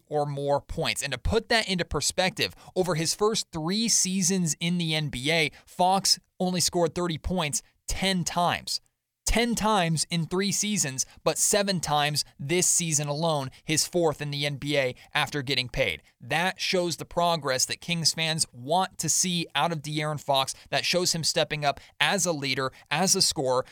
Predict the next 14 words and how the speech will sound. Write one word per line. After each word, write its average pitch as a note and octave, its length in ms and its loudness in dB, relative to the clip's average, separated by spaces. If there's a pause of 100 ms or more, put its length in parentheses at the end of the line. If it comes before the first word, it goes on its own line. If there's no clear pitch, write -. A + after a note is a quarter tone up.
The D#3 80 -2
fact F3 240 0
that E3+ 120 0
he D3+ 80 -6
can D#3+ 160 -2
pair F#3 280 0
a F#3 80 0
thirty-point D#3 560 -4
game D3+ 260 -2 (160)
with F#3+ 200 2
a G3 80 2
nine-assist D#3 720 0
contest, C3 500 -2
an D#3+ 80 -6